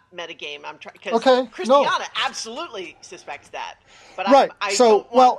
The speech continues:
Speaker 1: to
Speaker 2: you, you have, you have known sorcerers.
Speaker 1: I am s-,
Speaker 2: Make
Speaker 1: well, and I am suspicious of him at this point because,
Speaker 2: Right. So
Speaker 1: like,
Speaker 2: make
Speaker 1: I've been trusting.
Speaker 2: So,
Speaker 1: Okay.
Speaker 2: um, uh, yeah, I'm not gonna even make you roll.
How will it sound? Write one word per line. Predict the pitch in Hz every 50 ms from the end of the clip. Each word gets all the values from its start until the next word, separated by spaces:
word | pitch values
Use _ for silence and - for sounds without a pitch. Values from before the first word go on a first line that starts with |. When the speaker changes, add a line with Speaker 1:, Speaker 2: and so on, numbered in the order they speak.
| -
Speaker 1:
to | - - 214 196 202 214
Speaker 2:
you, | 226 226 220 220
you | 233 214 226 214
have, | 185 214 202 190 - -
you | 226 185 202 185
have | 185 196 185 180 160 175 - - 185
known | 170 175 185 214 214 220 233 226 226
sorcerers. | 214 - 208 190 180 - - 156 135 123 120 117 127 - - - - _ _ _ -
Speaker 1:
I | 240 285 302
am | 285 247
s-, | 202
Speaker 2:
Make | 165 175 196 208 -
Speaker 1:
well, | 240 262 277 269
and | 277 262
I | 294 320 339
am | 294 233 208
suspicious | - - 220 190 - _ 294 277 - - 196 - -
of | 160 147 -
him | 151 147 139 135 - -
at | 147 147 -
this | 185 -
point | _ - 175 160 147 -
because, | 185 - 190 175 170
Speaker 2:
Right. | 190 160 - _ _ _ _ -
So | - - 202 202
Speaker 1:
like, | 214 196 202 185
Speaker 2:
make | 175 180 190 220 370 -
Speaker 1:
I've | 226 269
been | 254 226
trusting. | - - 262 262 - - - 220 196 180 180 180 175 _ 214 220 - _ _ _ _ _ _ _ _ _ _
Speaker 2:
So, | - - 208 170 190 - -
Speaker 1:
Okay. | - - 156 -
Speaker 2:
um, | 208 190 180 165 175 175 _ _ _ _ _ _ -
uh, | 196 180 175 170 170 165 - _ _ _ _ _
yeah, | 233 202 220 220 190 147 120 - _ _ _ _ _ _ _ _ _ _ _ _
I'm | - 208 214 269
not | 302 277 269
gonna | 254 247 240
even | 233 214 208 196
make | 196 196 -
you | 196 175
roll. | 165 147 135 127 127 -